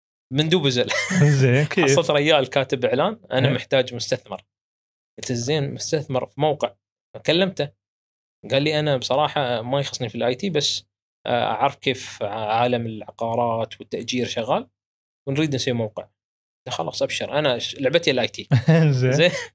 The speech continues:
Speaker 1: وفتحنا مشروع في ال-، في الموقع، وحصلت استثمار من، آه، ريال بعد، استثمار مبلغ بسيط، يعني ما،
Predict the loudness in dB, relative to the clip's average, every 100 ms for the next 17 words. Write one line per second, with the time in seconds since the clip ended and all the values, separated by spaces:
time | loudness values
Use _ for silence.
0 | _ -2 0 2 0 0 0 0 0 0
1 | 2 2 0 -2 -4 -2 -2 -2 -2 -2
2 | 0 0 0 -2 -4 -6 -10 -8 -4 -2
3 | -2 -6 -4 -2 0 -2 -6 -6 -8 -8
4 | -12 -8 -2 2 2 2 0 -2 -2 -4
5 | -2 -2 -2 -4 -4 -2 -2 -4 -6 -8
6 | -4 -2 -2